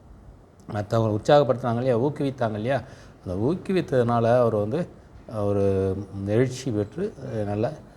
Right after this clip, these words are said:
அஹ், மார்க் வாங்கினார். இதுதான் வாழ்க்கையில வந்து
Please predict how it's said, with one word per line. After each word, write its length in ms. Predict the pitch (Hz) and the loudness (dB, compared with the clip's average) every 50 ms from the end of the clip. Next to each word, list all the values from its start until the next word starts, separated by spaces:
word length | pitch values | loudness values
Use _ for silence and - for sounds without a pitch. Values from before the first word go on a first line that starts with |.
| - - - - - - | -20 -20 -20 -20 -14 -10
அஹ், 140 | 104 92 92 | -8 -6 -2
மார்க் 240 | 98 98 98 92 - | 0 0 -2 0 -2
வாங்கினார். 260 | 98 87 85 85 92 - - | -4 -4 -4 -6 -8 -10 -8
இதுதான் 300 | 95 95 101 117 113 92 - | -6 -4 -2 -2 -2 -4 -4
வாழ்க்கையில 480 | 92 95 101 104 - 117 117 120 117 113 | -6 -4 -4 -4 -2 -2 0 2 2 2
வந்து 480 | 113 113 120 131 117 101 101 120 127 | 2 2 0 0 0 2 0 0 -4